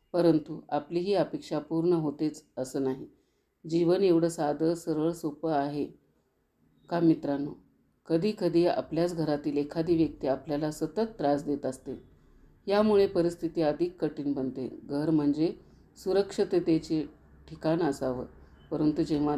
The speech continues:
तिथेच मानसिक त्रास होतो, तेव्हा आपले मानसिक स्वास्थ्य ढासळते. अशा वेळी स्वतःचे रक्षण कसे करावे,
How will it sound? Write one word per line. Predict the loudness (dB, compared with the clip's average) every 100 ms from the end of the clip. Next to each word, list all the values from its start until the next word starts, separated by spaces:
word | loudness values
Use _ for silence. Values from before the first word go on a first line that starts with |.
| -2
तिथेच | -2 -2 0
मानसिक | 2 2 0 -4 -2
त्रास | -4 -4
होतो, | -6 -10 -10
तेव्हा | -6 -4 0 -2
आपले | -4 -4 -4 -4 -10 -20 -20 -20 -2
मानसिक | 2 2 2 -2
स्वास्थ्य | -2 -2 -2 -2 -6
ढासळते. | -6 -4 -4 -4 -6 -10 -12 -20 -20 -6
अशा | -4 2 4
वेळी | 4 2
स्वतःचे | 2 0 2 0 2
रक्षण | 0 -2 -2 -2
कसे | -2 -6 -8
करावे, | -6 -6 -4